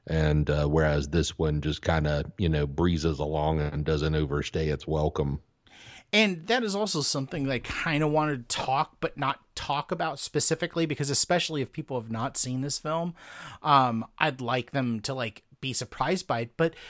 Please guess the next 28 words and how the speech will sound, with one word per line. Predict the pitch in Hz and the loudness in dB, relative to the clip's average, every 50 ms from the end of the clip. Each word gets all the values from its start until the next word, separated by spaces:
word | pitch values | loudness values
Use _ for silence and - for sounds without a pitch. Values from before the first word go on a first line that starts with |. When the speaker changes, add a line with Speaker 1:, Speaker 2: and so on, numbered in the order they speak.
| - - - - | -20 -20 -8 -4
Speaker 2:
the | - | -2
way | 202 202 240 277 | 0 2 2 2
the | 294 311 | 2 0
film | - - 294 262 233 | 0 2 2 2 2
ends | 254 269 170 120 107 101 95 98 - - - _ - | 2 0 0 -2 -4 -4 -6 -6 -8 -8 -6 _ 2
is | 170 170 180 170 147 147 | 4 4 4 4 2 0
not | 160 165 175 185 196 233 262 - - | -2 -2 0 0 0 0 -2 -4 -2
necessarily | 202 214 214 208 - 220 - - - 196 190 202 202 196 185 180 175 180 170 | 0 0 0 0 0 0 0 0 0 0 -2 -2 -2 -2 -2 -4 -4 -4 -4
the | 147 - 143 | -4 -4 -4
way | 135 123 117 113 123 131 143 151 165 | -4 -4 -6 -6 -4 -2 0 0 0
that | 156 160 - | -2 -4 -6
you | - 143 139 | -10 -10 -10
would | 131 127 117 _ - | -10 -10 -12 _ -6
think | 151 143 143 - | -6 -4 -4 -6
it's | - 120 - | -8 -10 -10
gonna | - - - 117 113 107 - _ _ - | -8 -6 -4 -4 -4 -4 -6 _ _ -8
end. | 139 131 117 101 - - - - - - - - - - - - - - - | -6 -6 -6 -8 -12 -18 -20 -18 -16 -16 -16 -16 -20 -20 -18 -18 -12 -2 2
Like, | 151 151 131 - - - - - - _ - | 2 2 2 0 -4 -14 -20 -20 -2 _ 6
it, | 175 | 6
Speaker 1:
Yeah. | - 90 - - - _ - | 6 6 4 -2 -6 _ -6
Speaker 2:
it, | - 180 - - | -6 -4 -2 0
it | 208 95 | 0 2
Speaker 1:
Yeah, | 90 95 | 4 4
Speaker 2:
ma- | 104 113 | 4 4
Speaker 1:
no, | 90 - - | 4 2 2
you're | 82 80 80 | 2 2 2
right. | 82 87 87 78 - _ | 2 2 2 0 -4 _
Speaker 2:
it | - - | -14 -2